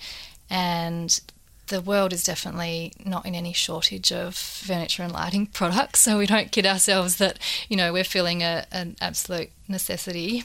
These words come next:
But, um, obviously, we, our number one goal always is to do something that is unique enough and hasn't been previously done, because we just don't think there's any point in,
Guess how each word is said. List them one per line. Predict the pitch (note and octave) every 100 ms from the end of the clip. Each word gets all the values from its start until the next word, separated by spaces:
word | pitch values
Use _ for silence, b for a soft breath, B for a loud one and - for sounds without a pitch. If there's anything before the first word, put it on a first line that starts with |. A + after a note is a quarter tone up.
| -
But, | F#3 -
um, | F3 F3 E3 E3 E3+ B B B
obviously, | F3+ E3+ - F3
we, | - - -
our | F#3 F#3 - - -
number | G3+ F#3+ F3+
one | F3 E3+ E3+ F3 - - -
goal | F#3 E3+ F3 -
always | F#3+ F#3 F#3 F3+ F3
is | F3
to | - F3+
do | E3+ F3
something | - - - F3+
that | - - - -
is | F#3+ F#3
unique | F3+ F3+ - G3
enough | E3+ F3 -
and | F3
hasn't | F3 F3+ F3+ - -
been | F3+ F3 F3+ - -
previously | E3+ E3 - -
done, | F3+ F#3 F#3
because | F#3 - F3+ F#3+ - B B B B B -
we |
just | G3 -
don't | - -
think | E3 G3
there's | F#3
any | F3+
point | F#3 A3+ G3+ -
in, | G#3